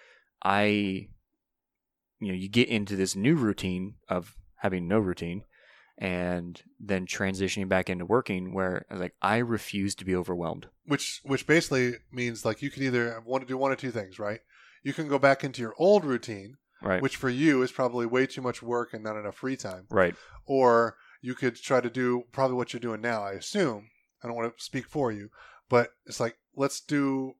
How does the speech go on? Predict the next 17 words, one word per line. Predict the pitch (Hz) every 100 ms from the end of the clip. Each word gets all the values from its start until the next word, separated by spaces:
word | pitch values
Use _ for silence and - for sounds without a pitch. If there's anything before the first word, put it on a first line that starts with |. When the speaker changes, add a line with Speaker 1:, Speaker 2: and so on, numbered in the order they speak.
| -
Speaker 2:
a | 120
better | 113 156 143 117
routine. | 101 - 87 - -
Speaker 1:
Yeah. | 107 98 - _ _ _ -
It | 117
w-, | 120
definitely, | 123 113 110 110 104 - - _ -
it's | 110 - - - _ _ _ _ _ _ -
in | 110
a |
sense, | 101 131 120
a |
kind | - 107
of |
like | 101
a | 92
hybrid | 104 101 92 90